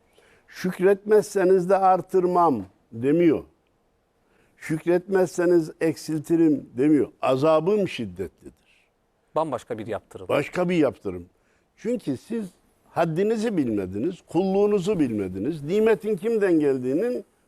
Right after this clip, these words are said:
Speaker 1: farkına varmadınız. Siz cezayı hak ettiniz. Sadece nimetin azal-, azalması değil ya da artmasının önlenmesi değil, bir de cezayı hak ettiniz diyor Cenab-ı Allah.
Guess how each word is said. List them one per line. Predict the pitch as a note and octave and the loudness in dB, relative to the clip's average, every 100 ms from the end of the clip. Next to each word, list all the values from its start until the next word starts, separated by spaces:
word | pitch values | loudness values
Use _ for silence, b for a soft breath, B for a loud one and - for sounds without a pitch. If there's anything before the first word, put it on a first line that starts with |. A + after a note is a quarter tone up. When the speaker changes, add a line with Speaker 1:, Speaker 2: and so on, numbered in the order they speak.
| _ | _
Speaker 1:
farkına | - G3+ E3+ E3+ G3+ | 0 0 0 -2 0
varmadınız. | G3+ G3 D3+ A2+ G2 F2 F#2+ _ | 2 2 2 -2 -6 -12 -16 _
Siz | A#3 A3 C3+ | -8 -8 -4
cezayı | C3+ C3+ D#3 F#3 | -4 0 0 2
hak | D3+ A2+ F#2 | 2 -2 -8
ettiniz. | F2+ _ - _ _ _ _ _ _ | -18 _ -20 _ _ _ _ _ _
Sadece | - D#3+ E3 D#3 D3 | -4 -2 0 0 2
nimetin | D#3 D3+ D3+ D3 | 2 2 0 -2
azal-, | C3+ C3 B2+ B2+ - | 0 0 -2 -4 -8
azalması | C3+ A#2 A#2+ A#2+ A#2 G#2+ A2+ G#2+ | -6 -2 -2 -2 -4 -4 -6 -4
değil | B2+ G2 - b b b | -4 -4 -8 b b b
ya | A#2 B2+ | -4 0
da | C3 A2 _ _ _ | 0 -2 _ _ _
artmasının | C3 C3 - C3 C3 - C#3+ C#3+ | -4 -4 -4 -6 -6 -2 -2 0
önlenmesi | A#2 A2 A2+ A2 G#2+ G2+ - A2+ | -2 -2 -2 -2 -2 -4 -6 -4
değil, | C3+ G3 G#3 - b b - | -2 0 -2 -10 b b -4
bir | A3+ D3+ | -2 0
de | C#3 F3+ | 0 -2
cezayı | C#3 C3 B2 C3 | 0 -2 0 0
hak | A#2 A2 - | 0 -2 -6
ettiniz | F2+ - B2+ E3+ B2+ | -16 -10 -8 -6 -6
diyor | B2 D3+ F3+ F3+ _ _ _ _ _ _ - | -4 -4 -4 -8 _ _ _ _ _ _ -2
Cenab-ı | D#3+ C#3 F#2 F2+ | 2 2 0 -4
Allah. | F2 - | -10 -18